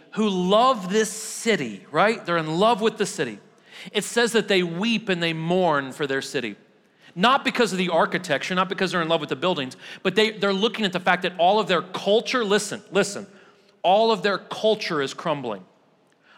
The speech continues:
All of their entertainment is crumbling. All their decadent lifestyles are crumbling.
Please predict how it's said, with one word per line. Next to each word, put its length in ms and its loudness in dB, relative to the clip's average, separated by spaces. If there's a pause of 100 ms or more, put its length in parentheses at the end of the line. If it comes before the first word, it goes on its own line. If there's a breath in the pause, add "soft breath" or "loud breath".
(100)
All 300 6
of 80 -4
their 220 2
entertainment 840 -2
is 160 -8
crumbling. 580 -4 (560 soft breath)
All 220 6
their 220 4
decadent 760 0
lifestyles 1120 4
are 140 0
crumbling. 580 0